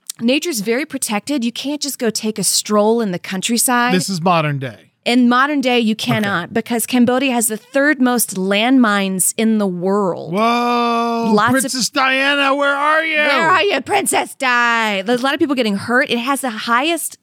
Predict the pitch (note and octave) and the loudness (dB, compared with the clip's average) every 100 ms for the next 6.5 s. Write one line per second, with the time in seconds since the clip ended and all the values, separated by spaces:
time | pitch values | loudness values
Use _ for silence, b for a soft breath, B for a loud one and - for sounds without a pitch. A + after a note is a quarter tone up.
0 | - - D#4+ - C4+ C#4+ C4+ C4 - A3 | -10 -2 -2 0 -2 0 0 -2 -2 -4
1 | A3+ A3+ - G#3+ A#3 G3 C3+ A#2 - - | -4 -6 -6 -4 -4 -4 -6 -10 -16 -20
2 | - D3 F#3 B3 C4+ G#3 A2+ - - C#4 | -10 -2 -2 0 -2 -6 -10 -12 -2 0
3 | A#4 B4+ G4+ C4 G3 G3+ G#3+ A3 A#3 A3 | 2 0 -2 -2 0 2 2 2 2 2
4 | A#3+ A#3 - G3+ - - A3+ - - G4+ | 0 -4 -8 -16 -18 -12 -10 -8 -6 -4
5 | D#4+ E4 G3 G3 G3 G3+ G3+ A#3 F4+ F4 | -2 0 0 0 0 -2 -2 0 -2 -2
6 | G#3 - - B3 | -6 -6 -2 2